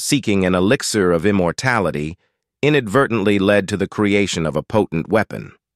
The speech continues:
The first firearms were experimental and crude, consisting of simple devices like the hand cannon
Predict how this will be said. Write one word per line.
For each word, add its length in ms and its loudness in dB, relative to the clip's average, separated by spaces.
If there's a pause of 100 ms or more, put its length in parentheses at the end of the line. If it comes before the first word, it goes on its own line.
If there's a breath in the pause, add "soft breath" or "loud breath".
(640)
The 80 -2
first 320 0
firearms 760 2
were 120 2
experimental 840 0
and 180 -2
crude, 600 -4 (480)
consisting 520 -2
of 120 0
simple 340 0
devices 680 0
like 220 -2
the 100 -4
hand 400 -2
cannon 420 -6